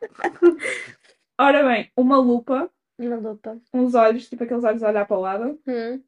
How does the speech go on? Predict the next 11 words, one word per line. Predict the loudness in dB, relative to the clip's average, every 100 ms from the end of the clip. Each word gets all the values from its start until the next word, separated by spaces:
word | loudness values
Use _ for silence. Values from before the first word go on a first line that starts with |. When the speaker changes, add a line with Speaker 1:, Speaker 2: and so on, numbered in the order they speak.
| _
Speaker 2:
E | -4
umas | -4 -2
pegadas. | -4 -2 -4 -8 -12 -16 _ _ _ _ _ _ _ _ _ -12
Speaker 1:
Ok, | -8 -6 -6
é | -8
um | -8
thriller. | -4 -4 -4 -8 _ _ _ _ _ _ _ _ _ -12
Speaker 2:
Kinda. | -8 -6 -6 -6 -8 -12 _ _ _ -14
Speaker 1:
Kinda? | -8 -6 -6 -8 -14 -18 _ _ _ _
Speaker 2:
Yeah, | -4 -2 -4
mas | -6 -10 _